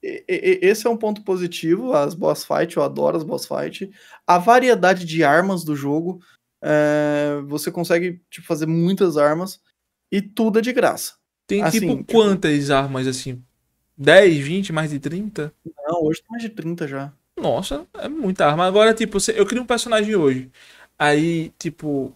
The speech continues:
Speaker 2: depois eu escolho a arma, ou, tipo, cada classe, cada raça tem uma arma diferente?
Speaker 1: Não, n-, elas têm as armas familiares, né? O que que é uma
Speaker 2: Hum.
Speaker 1: arma familiar? Aquela arma que você,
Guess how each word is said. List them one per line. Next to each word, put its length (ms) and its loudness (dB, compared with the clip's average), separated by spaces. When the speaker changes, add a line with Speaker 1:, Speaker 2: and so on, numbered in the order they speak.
Speaker 2:
depois 420 0
eu 60 6
escolho 300 2
a 40 6
arma, 360 2
ou, 100 2
tipo, 240 -6
cada 360 4
classe, 640 0
cada 240 -2
raça 320 -2
tem 140 -8
uma 160 -6
arma 240 -6
diferente? 540 -8
Speaker 1:
Não, 340 4
n-, 80 -2
elas 240 6
têm 100 0
as 160 2
armas 320 2
familiares, 720 2
né? 160 -4
O 60 -8
que 120 -4
que 60 -2
é 40 -2
uma 100 2
Speaker 2:
Hum. 40 6
Speaker 1:
arma 160 0
familiar? 360 -2
Aquela 320 0
arma 180 0
que 120 -12
você, 340 -4